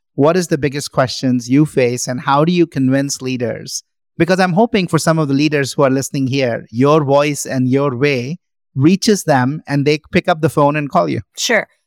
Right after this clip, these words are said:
Speaker 2: The biggest resistance that I find, and I'm sure you find this as well in your work, is this idea that happiness is some kind of frivolous notion that's not substantive and doesn't really serve a purpose in the workplace. So that's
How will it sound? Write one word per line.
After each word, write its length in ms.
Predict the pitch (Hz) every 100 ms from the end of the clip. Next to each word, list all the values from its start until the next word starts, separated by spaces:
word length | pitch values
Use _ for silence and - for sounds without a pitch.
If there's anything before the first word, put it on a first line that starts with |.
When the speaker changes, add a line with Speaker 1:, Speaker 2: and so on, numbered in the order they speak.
| _ _ 262
Speaker 2:
The 80 |
biggest 460 | 214 349 370 415 -
resistance 520 | 349 254 254 - 233
that 120 | 226
I 140 | 190 190
find, 300 | - 151 160
and 100 | 180
I'm 120 | 190
sure 200 | - 240
you 160 | 220 208
find 260 | 208 185
this 180 | 180 -
as 120 | 175
well 220 | 175 165 170
in 140 | 165
your 200 | 160 156
work, 400 | 139 143 117 - -
is 240 | 214 202 175
this 240 | 208 -
idea 480 | 196 180 208 226 220
that 160 | 185
happiness 580 | 202 196 202 208 180 -
is 140 | 190 -
some 240 | 185 180
kind 280 | - 170 175
of 100 | 160
frivolous 580 | - 214 202 202 - 190
notion 680 | 180 180 - 175 165 156
that's 600 | 151 160 156 - - - -
not 340 | 156 220 240
substantive 880 | - 247 202 - 202 185 196 175 160 -
and 160 | 190
doesn't 280 | 190 190 202
really 260 | 190 175 165
serve 320 | - 170 156
a 60 |
purpose 520 | 147 - 165 - 151 -
in 140 | 156
the 80 | 151
workplace. 720 | 147 143 - - 87 - - _ _
So 240 | - - 226
that's 500 | 196 330 427 -